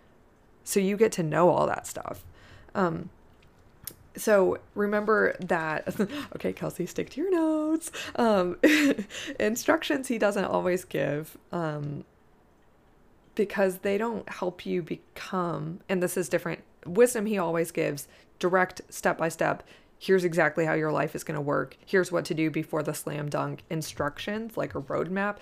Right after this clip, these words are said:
is not always what we get, because by his grace, he knows that instructions don't help you become who you're supposed to become.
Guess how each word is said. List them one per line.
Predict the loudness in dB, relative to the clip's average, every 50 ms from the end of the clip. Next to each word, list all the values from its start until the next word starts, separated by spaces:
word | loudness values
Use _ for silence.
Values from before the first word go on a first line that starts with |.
| -14 -20 -20 -14 -6
is | -4 -2 0
not | 2 2 2 2
always | 2 0 2 2 0 0 -2 -2
what | -4 -2
we | -2 -2 0
get, | 0 0 0 0 -2 -4
because | -6 -6 -6 -4 -2 -2 -2 -2 -4 -8 -20 -20 -20 -20 -20 -20 _ _ -6
by | -2 -2 0 0
his | 0 -2 -4
grace, | -2 0 2 2 2 0
he | -4 -6 -6 -6 -4
knows | -4 -4 -2 0 0 0 0 0 -2 -6 -6
that | -4 -2 0 0 0 -2 -2 -6 -12 _ _ _ _ _ _ _ _ _ _
instructions | -6 -4 -4 0 0 0 0 0 -2 -4 -4 -4 -6
don't | -4 -4 -4 -4 -4 -6
help | -4 -4 -4 -4 -4 -8 _ _ _ _ _ _ _ _ _ _ _ _ _
you | -4 -4 -2 -2
become | -2 -4 -4 -6 -8 -10 -6 -2 0 0 0 0 -2 -4 -8 -10 -14 -20 -20 -20 _ _ -18 -8
who | -6 -4 -4
you're | -2 0 0 0 0
supposed | -2 -4 -8 -10 -10 -8 -6 -4 -4 -4 -4 -6 -10
to | -8
become. | -8 -8 -8 -8 -10 -8 -4 -2 0 0 -2 -4 -8 -14